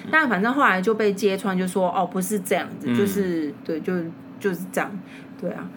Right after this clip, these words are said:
Speaker 2: 然后他还提到说，就是她老公，那个导演老公就说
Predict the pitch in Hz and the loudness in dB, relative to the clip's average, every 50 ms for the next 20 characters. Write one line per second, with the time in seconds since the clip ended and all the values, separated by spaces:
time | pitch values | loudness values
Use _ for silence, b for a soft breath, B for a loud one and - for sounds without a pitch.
0 | B B - - 202 240 285 294 262 - - - - - - - - - - 311 | B B 0 2 4 6 6 4 2 0 -4 -12 -16 -16 -16 -16 -16 -8 0 4
1 | 320 302 269 233 214 240 214 214 240 240 233 220 226 214 214 208 233 226 240 233 | 4 6 6 4 4 2 4 4 4 4 4 4 6 6 6 4 4 2 0 0
2 | 220 208 226 247 262 254 214 190 185 190 202 208 220 233 208 190 175 165 - - | 0 0 2 4 6 6 6 4 4 2 0 0 2 2 4 4 4 2 2 2
3 | 170 180 185 180 156 143 180 185 196 202 196 196 190 185 185 180 | 2 2 2 2 0 0 2 2 2 2 2 2 2 2 2 2